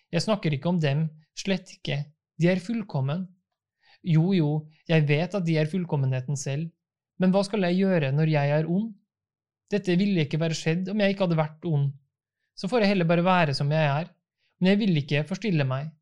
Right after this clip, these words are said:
Hva har vel jeg med Anna Pavlovna å gjøre? La dem bare leve som de vil, og meg som jeg vil. Jeg kan ikke bli noen annen,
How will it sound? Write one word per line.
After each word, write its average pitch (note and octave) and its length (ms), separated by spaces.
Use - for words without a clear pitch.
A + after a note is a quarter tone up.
Hva G3 160
har G#3 140
vel F3 140
jeg D3+ 260
med F#3 100
Anna E3 160
Pavlovna D3 560
å E3+ 60
gjøre? F#3+ 320
La G#3 80
dem E3+ 160
bare F#3+ 160
leve G3 240
som D3+ 160
de D#3 160
vil, D3 220
og G3+ 80
meg E3+ 220
som F#3 160
jeg C3 240
vil. D3 220
Jeg G3+ 160
kan G#3 140
ikke E3+ 160
bli D#3+ 180
noen G#3+ 320
annen, D#3 220